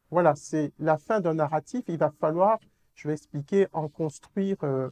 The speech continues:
euh, en construire un autre. Alors, ce que je propose, euh, c'est, je vais, euh, donc là, c'était un petit peu pour situer les choses. Je vous propose de procéder en trois,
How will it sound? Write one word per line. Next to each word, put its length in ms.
euh, 140
en 140
construire 420
un 140
autre. 200
Alors, 280
ce 180
que 140
je 180
propose, 760
euh, 280
c'est, 220
je 140
vais, 200
euh, 360
donc 180
là, 80
c'était 240
un 60
petit 120
peu 120
pour 180
situer 380
les 120
choses. 360
Je 60
vous 80
propose 460
de 380
procéder 640
en 200
trois, 520